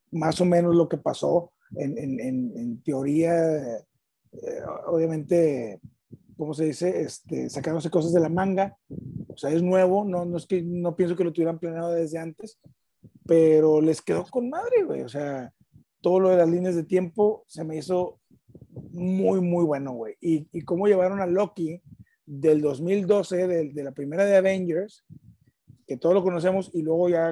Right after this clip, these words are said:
vimos cómo en varias películas tuvo un arco que lo cambió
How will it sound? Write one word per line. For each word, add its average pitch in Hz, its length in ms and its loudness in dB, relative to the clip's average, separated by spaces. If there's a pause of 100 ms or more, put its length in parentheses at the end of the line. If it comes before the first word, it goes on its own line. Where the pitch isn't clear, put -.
(120)
vimos 160 380 -6
cómo 175 320 -8 (300)
en 151 260 -8
varias 170 340 0
películas 175 540 -4
tuvo 180 220 -2
un 180 180 -4
arco 170 440 -8
que 170 100 -2
lo 156 160 -2
cambió 156 600 -2